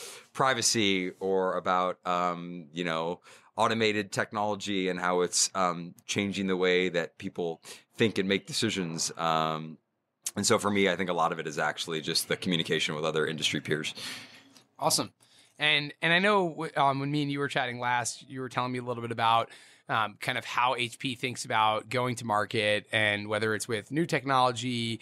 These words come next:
Speaker 2: um, or maybe older product lines. How do you think about the kind of dichotomy between how you speak to and transact with your consumers directly versus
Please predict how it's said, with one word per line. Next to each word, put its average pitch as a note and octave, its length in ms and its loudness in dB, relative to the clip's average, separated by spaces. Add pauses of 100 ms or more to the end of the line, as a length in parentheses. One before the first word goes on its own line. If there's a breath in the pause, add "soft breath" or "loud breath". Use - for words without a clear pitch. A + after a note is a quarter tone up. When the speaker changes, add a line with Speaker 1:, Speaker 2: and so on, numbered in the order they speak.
(260 loud breath)
Speaker 2:
um, G#2 340 2
or B2 180 -2
maybe A2 460 0
older B2+ 320 -2
product G#2 400 0
lines. G#2+ 540 -2 (260 loud breath)
How - 140 -4
do F#3+ 80 2
you F#3 40 0
think D#3+ 220 -2
about B2 580 2
the A2+ 520 2
kind A#2+ 120 -2
of A#2 60 -4
dichotomy A2 520 -2
between G#2 800 -2 (200)
how C3+ 200 -4
you B2+ 180 -2
speak A#2+ 320 -4
to A#2+ 260 0
and G#2+ 140 0
transact G#2 400 0
with A2+ 100 -4
your A2+ 80 -4
consumers G#2+ 460 -2
directly G#2 540 0
versus G#2 680 2